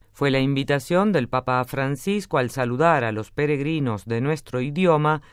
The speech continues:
que participaron en la audiencia general del tercer miércoles de mayo.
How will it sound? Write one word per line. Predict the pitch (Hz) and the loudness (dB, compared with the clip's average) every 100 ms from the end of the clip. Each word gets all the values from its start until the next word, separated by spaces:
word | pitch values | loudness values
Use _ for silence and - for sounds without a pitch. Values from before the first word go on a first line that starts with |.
| - - - | -20 -20 -4
que | 165 | 0
participaron | 175 175 226 208 170 127 151 160 180 151 | 0 0 -2 -2 -4 0 2 2 2 0
en | 123 | 0
la | 117 | -2
audiencia | 120 160 160 - 120 | 0 -2 -2 -4 -6
general | - 170 160 139 143 143 | -2 -2 0 0 -2 0
del | 165 - | -2 0
tercer | 190 - 139 131 151 | -2 -2 -4 -2 -2
miércoles | 165 123 127 120 151 151 - | -2 -2 -2 -2 0 0 0
de | 165 | 0
mayo. | 143 113 104 95 107 107 107 | 0 -2 -4 -6 -6 -6 -8